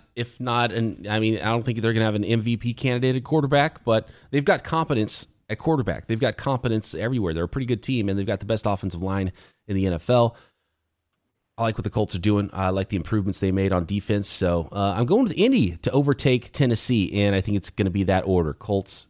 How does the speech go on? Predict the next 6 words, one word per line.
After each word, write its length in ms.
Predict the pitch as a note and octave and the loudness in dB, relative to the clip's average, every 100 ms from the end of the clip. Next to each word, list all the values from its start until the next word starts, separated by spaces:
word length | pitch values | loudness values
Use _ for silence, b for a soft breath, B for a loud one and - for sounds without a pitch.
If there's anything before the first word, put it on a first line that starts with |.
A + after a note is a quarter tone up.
| - | -4
Titans, 520 | F#2 F2 F2 F2 - | -2 0 -2 -6 -6
Texans, 640 | - F2 - D2+ D2+ - - | -4 -4 -2 -6 -6 -12 -6
Jaguars 640 | D#2+ D2 C#2 C2+ C2 - - | -4 -4 -6 -6 -6 -10 -10
in 100 | D2 | -10
the 80 | |
South. 560 | - - E2+ - - | -10 -6 -6 -6 -10